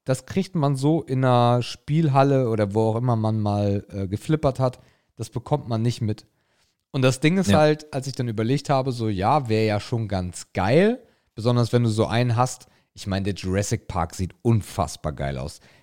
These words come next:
Speaker 1: Der, äh, Stranger Things sieht auch richtig geil aus. Äh, und den ka-, der kann auch da schön stehen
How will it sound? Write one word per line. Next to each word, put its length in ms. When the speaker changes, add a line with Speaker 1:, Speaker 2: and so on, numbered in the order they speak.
Speaker 1:
Der, 520
äh, 220
Stranger 460
Things 580
sieht 360
auch 380
richtig 480
geil 280
aus. 260
Äh, 220
und 300
den 180
ka-, 200
der 140
kann 240
auch 160
da 160
schön 360
stehen 520